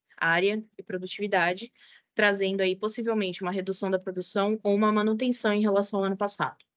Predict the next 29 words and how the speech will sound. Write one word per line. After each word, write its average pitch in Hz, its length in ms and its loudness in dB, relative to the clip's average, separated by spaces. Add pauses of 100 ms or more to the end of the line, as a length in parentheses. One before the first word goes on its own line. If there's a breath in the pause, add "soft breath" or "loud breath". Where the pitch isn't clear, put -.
(120)
né? 147 180 -6 (680 loud breath)
E 196 240 0
hoje, 202 560 4 (760)
a 185 120 0
gente 190 260 -2
vê 185 140 0
o 202 40 0
Vietnã, 202 600 2 (240 loud breath)
apesar 190 480 2
dos 349 160 0
níveis 269 300 -2
de, 233 260 -8
de 208 80 -6
Londres 208 420 -4
que - 80 -12
a - 20 -8
gente 180 180 -10
tá 175 100 -8
vendo, 208 240 0
níveis 170 320 -2
recordes, 180 480 -2
né? 196 200 0 (320 loud breath)
A 180 120 0
gente 208 300 2
vê 233 380 2 (240)
o 202 580 4
café 208 320 2
do 233 100 4
Vietnã 214 560 2